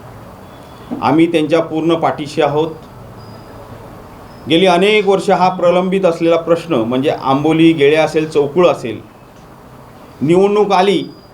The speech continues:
की हा प्रश्न कोणतरी सांगतं, "मी एक महिन्याभरात सोडवणार," परंतु निवडणूक झाली की चक्क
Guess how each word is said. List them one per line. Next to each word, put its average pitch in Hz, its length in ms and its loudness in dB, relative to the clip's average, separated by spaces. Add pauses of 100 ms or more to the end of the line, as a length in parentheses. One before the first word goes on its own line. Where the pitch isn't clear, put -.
(220)
की 180 140 -2
हा 165 240 0
प्रश्न 175 440 -4
कोणतरी 160 520 -2
सांगतं, 160 400 -2
"मी 175 140 2
एक 151 180 0
महिन्याभरात 143 540 2
सोडवणार," 123 500 -2 (1080)
परंतु 143 300 0
निवडणूक 143 480 2
झाली 131 320 0 (760)
की 135 120 -4 (160)
चक्क 196 380 0